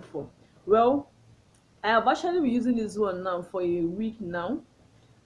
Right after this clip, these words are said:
and so far it has been a nice journey. This is a sunscreen, and this is water resistant sunscreen,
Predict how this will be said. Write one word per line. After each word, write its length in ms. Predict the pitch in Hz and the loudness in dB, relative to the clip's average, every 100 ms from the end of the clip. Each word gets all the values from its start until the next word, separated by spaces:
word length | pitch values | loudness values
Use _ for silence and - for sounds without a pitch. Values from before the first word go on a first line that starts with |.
| _ | _
and 240 | 185 208 208 | -2 0 -2
so 260 | - 285 | 2 2
far 480 | 285 - 214 208 214 | 2 0 0 2 -2
it 240 | - - 196 | -8 -4 -2
has 220 | 185 180 | 0 -2
been 160 | 226 220 | -2 0
a 120 | 175 | 0
nice 460 | 175 196 196 196 | 0 -2 -4 -6
journey. 340 | - 180 151 160 - _ _ _ _ | -2 0 0 -10 -16 _ _ _ _
This 440 | 160 262 302 - - | -4 0 0 -2 -12
is 160 | 190 | -2
a 320 | 190 180 - | 0 0 -4
sunscreen, 960 | 220 247 247 - 240 233 240 233 226 - _ - | -2 0 -4 -6 -4 0 0 -2 -4 -6 _ -6
and 340 | 190 202 202 196 | -2 0 -2 -2
this 260 | 294 - | -4 -4
is 380 | 214 185 165 160 | -8 -8 -12 -6
water 580 | 180 220 220 226 214 214 - _ _ - | 0 2 2 -2 -2 -2 -10 _ _ -2
resistant 640 | 190 175 220 - 208 208 | -2 -2 -10 -6 -4 -4
sunscreen, 640 | 208 180 185 - - 170 | -4 -8 -8 -12 -14 -12